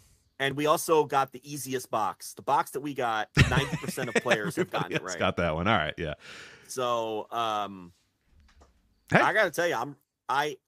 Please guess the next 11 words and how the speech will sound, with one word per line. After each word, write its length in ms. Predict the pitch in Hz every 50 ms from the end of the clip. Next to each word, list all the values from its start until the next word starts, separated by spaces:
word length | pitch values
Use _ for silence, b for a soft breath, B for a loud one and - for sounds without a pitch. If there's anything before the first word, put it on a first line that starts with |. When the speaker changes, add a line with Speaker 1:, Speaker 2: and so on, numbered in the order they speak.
| _ -
Speaker 1:
you 100 | 131 135
know 60 | 143 139
what? 200 | 139 147 180 202 -
I'm 120 | 131 135 143
making 240 | 147 143 - 139 131
a 60 | 127
decision 420 | 117 117 - - 131 131 117 107
here. 240 | 101 92 82 82 _ _ _ _ _ _ _ _ _ _ _ _ _ _ _ _ _ _ _ _ _ _ _ _ _ _ _ _ _ _ -
I 100 | 127 139
am 160 | 143 131 123
retired 640 | 120 113 - - - 135 131 139 127 107 92 85